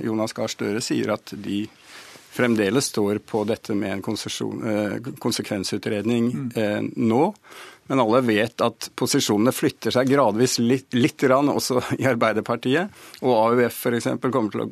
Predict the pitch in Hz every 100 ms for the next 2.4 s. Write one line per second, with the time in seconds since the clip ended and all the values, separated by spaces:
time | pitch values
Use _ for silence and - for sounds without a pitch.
0 | - - 113 107 - 101 95 107 - 104
1 | 117 123 131 117 120 - 120 120 123 113
2 | 101 - 113